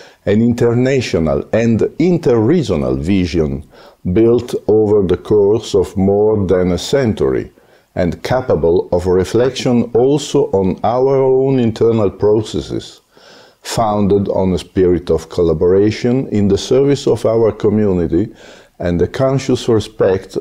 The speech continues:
of the differences that abound within a worldwide organization. Let me begin by telling you about the I P A's new administrative home. After three decades at Broom Hills,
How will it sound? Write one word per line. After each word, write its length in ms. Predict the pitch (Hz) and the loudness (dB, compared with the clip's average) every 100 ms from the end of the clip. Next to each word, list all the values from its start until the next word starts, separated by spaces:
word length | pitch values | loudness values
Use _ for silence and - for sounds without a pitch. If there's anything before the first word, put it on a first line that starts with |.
| - | -2
of 220 | 95 95 | -2 0
the 100 | 95 | 0
differences 720 | 113 160 110 82 71 67 - - | 0 0 -2 -2 -4 -6 -8 -4
that 220 | 78 80 | -4 0
abound 580 | 78 76 95 104 110 104 104 - - - _ | -2 0 0 0 0 -2 -4 -10 -20 -20 _
within 420 | 92 90 92 95 | 0 2 2 2
a 80 | 90 | 2
worldwide 760 | 95 113 120 110 87 73 76 80 | 2 2 2 2 2 2 2 0
organization. 1200 | 80 71 76 69 67 - - 71 - - - 73 _ _ _ _ _ _ _ _ _ _ - | 0 -2 -4 -4 -6 -4 -4 -4 -12 -18 -20 -20 _ _ _ _ _ _ _ _ _ _ -2
Let 240 | 127 - | -2 0
me 180 | 160 160 | 0 2
begin 640 | 127 120 104 117 110 117 98 | 2 0 2 2 2 2 2
by 180 | 110 | 0
telling 480 | 110 - 160 151 143 | 0 0 0 2 2
you 260 | 110 117 117 | 2 2 2
about 340 | 98 104 104 | 2 0 2
the 260 | 101 90 - | 2 2 2
I 180 | 104 139 | 0 0
P 280 | - 113 | 0 2
A's 380 | 101 101 117 - | 4 2 0 -2
new 320 | 117 117 127 | 0 2 2
administrative 920 | 123 98 101 98 95 98 90 92 80 - | 2 2 0 0 0 0 0 0 -2 -2
home. 460 | 80 71 55 58 - _ _ _ _ _ _ | 0 0 -2 -8 -14 _ _ _ _ _ _
After 360 | 104 127 - 120 | -4 -2 0 -2
three 360 | - - 156 165 | -2 -2 0 2
decades 640 | 135 135 - 101 101 92 | -2 -2 0 2 2 0
at 220 | - - | -2 0
Broom 320 | 90 101 110 | 0 2 2
Hills, 540 | 101 104 90 - - | 0 2 2 0 -4